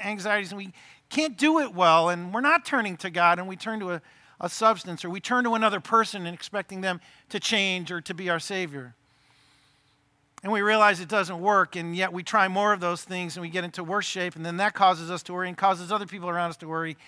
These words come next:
And all the while, God is just giving us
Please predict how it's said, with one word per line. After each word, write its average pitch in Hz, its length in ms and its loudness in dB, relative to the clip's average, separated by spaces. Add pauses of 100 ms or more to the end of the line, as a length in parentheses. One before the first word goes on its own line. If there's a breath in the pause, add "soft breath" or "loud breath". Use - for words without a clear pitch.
(400 loud breath)
And 175 100 0
all 262 320 8
the 277 80 4
while, 220 380 8
God 196 280 6
is 180 160 -6
just - 460 -6 (260 soft breath)
giving 208 320 -4
us 196 300 0